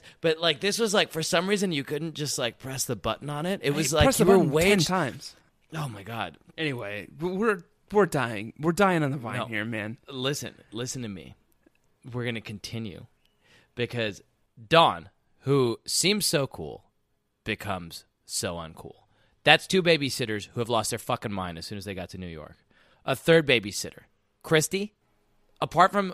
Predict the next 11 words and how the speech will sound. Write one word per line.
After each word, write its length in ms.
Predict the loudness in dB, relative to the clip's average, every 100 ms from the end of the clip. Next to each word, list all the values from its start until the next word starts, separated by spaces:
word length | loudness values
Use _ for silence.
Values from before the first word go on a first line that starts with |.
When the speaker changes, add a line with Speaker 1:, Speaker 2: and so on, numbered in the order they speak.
| -8
Speaker 1:
wearing 460 | -2 0 2 -2 -6
turtlenecks 760 | -4 -4 -4 -6 -8 -10 -16 _ _ _ -2
and 400 | 0 0 -6 -14 _ -10
being 600 | -4 -2 0 -2 -4 -8 -14 _ -6
a 100 | -4
little 280 | 0 0 0
bit 140 | -2
of 80 | -2
a 40 |
bossy 380 | -6 -8 -6 -6
boots, 380 | -4 -6 -6